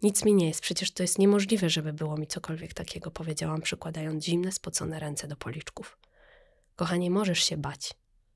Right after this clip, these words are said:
Możesz się bać”, powiedziała mama. „Ale ja się nie boję. Nie ma się czego bać, bo ja jestem zdrowa”, odwarknęłam, energicznie wycierając łzy. Wróciłyśmy do domu.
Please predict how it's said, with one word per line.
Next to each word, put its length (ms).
Możesz 300
się 180
bać”, 260
powiedziała 480
mama. 320
„Ale 160
ja 100
się 160
nie 120
boję. 380
Nie 80
ma 120
się 140
czego 280
bać, 180
bo 100
ja 60
jestem 280
zdrowa”, 420
odwarknęłam, 680
energicznie 500
wycierając 580
łzy. 280
Wróciłyśmy 540
do 100
domu. 280